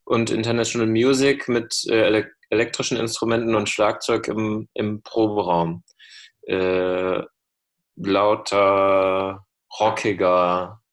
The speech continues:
ja. Und, äh, die Düsseldorf Düsterboys,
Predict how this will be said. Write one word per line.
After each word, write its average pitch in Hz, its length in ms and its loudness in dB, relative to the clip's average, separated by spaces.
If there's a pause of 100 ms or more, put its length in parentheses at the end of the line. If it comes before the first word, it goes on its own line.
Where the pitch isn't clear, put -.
(320)
ja. 87 200 -4 (200)
Und, 92 420 -8
äh, 95 520 -4
die 92 80 -6
Düsseldorf 98 440 -4
Düsterboys, 107 840 -2